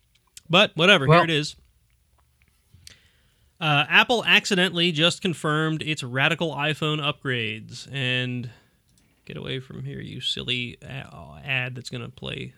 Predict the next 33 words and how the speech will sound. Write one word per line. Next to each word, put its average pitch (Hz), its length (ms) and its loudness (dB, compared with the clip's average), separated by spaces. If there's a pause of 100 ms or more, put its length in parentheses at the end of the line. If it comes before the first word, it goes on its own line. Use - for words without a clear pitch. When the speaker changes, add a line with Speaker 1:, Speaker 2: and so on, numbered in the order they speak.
Speaker 1:
at - 140 -16
me. 131 220 -16 (640)
Um, 143 540 2 (1400)
let's 143 120 -12
see 143 140 -10
here. 135 180 -8
I 135 60 -8
read 143 220 -8
through 147 100 -10
this 135 140 -10
whole 135 120 -6
thing, 131 220 -8
and 127 80 -6
now 135 160 -6
I'm 131 80 -6
drawing 123 240 -8
a 110 40 -12
blank. 113 360 -12 (320)
But, 123 380 -6
uh, 139 220 -4
basically, 143 760 0
a, 127 1040 2
I 139 60 -6
think 170 160 -6
it - 20 -2
was 151 100 -2
an 139 80 -4
accidental 147 480 -2
release 131 460 -2
of 127 340 -6
some 135 200 -4
of 120 160 -8
their 117 380 -4